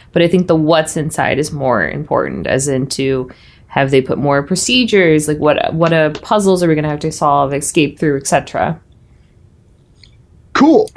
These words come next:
Speaker 2: Alex, you have left who is inside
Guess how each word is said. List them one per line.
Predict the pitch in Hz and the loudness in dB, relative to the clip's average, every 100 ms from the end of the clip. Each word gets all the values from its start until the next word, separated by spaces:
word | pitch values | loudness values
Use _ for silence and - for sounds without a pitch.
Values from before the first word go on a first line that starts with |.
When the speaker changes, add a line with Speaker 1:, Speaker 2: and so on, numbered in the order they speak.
| - _ _ - _ _ _ - | -20 _ _ -20 _ _ _ -2
Speaker 2:
Alex, | 127 85 - - - - - - | 0 -2 -6 -12 -12 -18 -20 -10
you | 120 | -4
have | 127 110 | -4 -2
left | 127 127 - - | -2 -2 -6 -4
who | 202 202 | 0 0
is | 175 | 0
inside | 180 - 156 147 135 | 0 2 2 4 2